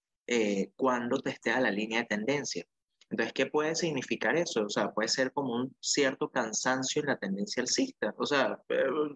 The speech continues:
lo digo como a modo de pregunta, no, no, no es que sepa la respuesta, eh, pero son cosas que, que, que yo me fijo. Inclusive, si lo vemos aún más en un time frame superior y lo vemos en velas semanales, en velas mensuales,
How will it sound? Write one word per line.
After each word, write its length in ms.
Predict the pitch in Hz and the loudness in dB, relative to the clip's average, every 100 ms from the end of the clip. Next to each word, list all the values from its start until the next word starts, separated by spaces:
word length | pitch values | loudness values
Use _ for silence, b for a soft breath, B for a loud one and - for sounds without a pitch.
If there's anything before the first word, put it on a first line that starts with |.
| - | -2
lo 240 | 139 135 | 2 4
digo 260 | 135 147 180 | 2 2 0
como 240 | 185 165 | 0 2
a 60 | 131 | 2
modo 320 | 127 139 156 | 2 2 4
de 80 | 143 | 2
pregunta, 580 | - 117 156 120 - 107 | 0 0 -2 -4 -4 -2
no, 220 | 117 123 | 0 0
no, 260 | 120 123 127 | 2 2 4
no 140 | 135 | 2
es 100 | 131 | 0
que 100 | 165 | -2
sepa 300 | 156 156 151 | 0 0 2
la 80 | 147 | 0
respuesta, 580 | 123 - 156 131 - - _ B B B _ | -2 0 0 0 -6 -18 _ B B B _
eh, 280 | 135 123 110 | 2 4 4
pero 220 | 156 147 | 4 2
son 180 | 143 147 | 2 -4
cosas 320 | 143 139 160 - | -2 -2 -2 -2
que, 280 | 131 120 - | 0 0 0
que, 240 | 117 - - | 0 -2 -2
que 160 | 113 | 0
yo 140 | 113 110 | 2 0
me 120 | 120 | 0
fijo. 360 | - - - _ | 0 -4 -4 _
Inclusive, 600 | 117 110 107 165 131 - _ B B _ _ | -8 -4 0 2 2 0 _ B B _ _
si 220 | - 135 | 0 2
lo 140 | 123 | 4
vemos 300 | 117 151 202 202 | 4 2 0 2
aún 460 | 151 147 156 180 - _ _ | 2 4 0 -4 -14 _ _
más 360 | 143 147 131 123 | -2 0 0 0
en 100 | 117 | 0
un 180 | 120 120 | 0 0
time 220 | 147 147 | -2 -2
frame 260 | - 151 156 _ _ | -4 -4 -6 _ _
superior 640 | - - 156 170 135 113 | -2 -2 2 2 4 2
y 60 | 110 | 2
lo 120 | 98 | 0
vemos 240 | 101 127 | 0 -2
en 100 | 139 | -4
velas 280 | 113 117 135 | 0 0 0
semanales, 560 | - 170 - 101 113 - _ | -2 -2 0 0 -2 -6 _
en 260 | 135 120 | 0 2
velas 220 | 110 120 139 | 0 0 0
mensuales, 540 | 160 160 107 101 107 | -2 0 -2 -2 -8